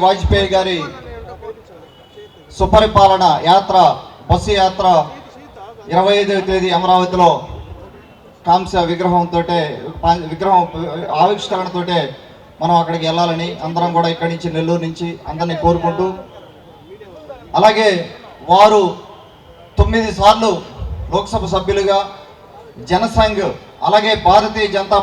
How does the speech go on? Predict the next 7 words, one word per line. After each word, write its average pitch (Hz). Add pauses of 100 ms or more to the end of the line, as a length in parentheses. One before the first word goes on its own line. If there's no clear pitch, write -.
పార్టీ 196 (560)
వ్యవస్థాపకులుగా, 196 (560)
అలాగే 214
రెండు 226 (100)
సార్లు 226 (100)
రాజ్యసభ 202
సభ్యులుగా, 190